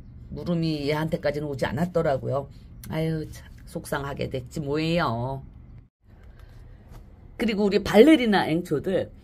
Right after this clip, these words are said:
제가 이거 슬립분으로 다 앵겨줬습니다. 다는 뭐 안, 안 앵기고 이렇게 네 개만 옮겨줬는데 이 슬립분 요만한 사이즈가 없어요. 그래갖고 앵겨줬는데,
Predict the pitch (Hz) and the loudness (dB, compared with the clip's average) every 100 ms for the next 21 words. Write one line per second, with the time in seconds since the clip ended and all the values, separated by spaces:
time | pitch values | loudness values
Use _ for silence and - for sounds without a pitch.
0 | - - 196 226 311 240 175 202 202 330 | -20 -6 0 4 6 6 4 4 6 10
1 | 392 - 277 190 196 156 127 240 311 254 | 10 8 0 0 -2 -2 2 4 4 2
2 | 226 175 120 - - 208 302 269 101 127 | 0 0 0 0 -2 2 2 2 0 -2
3 | 156 - - 165 175 185 147 156 143 123 | -2 -4 -2 0 0 0 0 0 -2 2
4 | 269 - - 131 160 302 311 262 254 247 | 2 2 -2 2 4 6 4 4 4 4
5 | 165 170 220 170 143 143 143 - 254 - | 2 2 2 0 -2 -4 -4 -6 -8 -2
6 | 190 139 170 170 175 135 139 - 147 139 | 0 2 2 2 0 0 -2 0 -2 2
7 | 160 160 127 123 139 131 120 113 127 135 | 0 2 0 2 2 2 -2 -2 -4 -2
8 | 160 131 120 117 117 226 - | 0 -2 -4 -4 0 4 4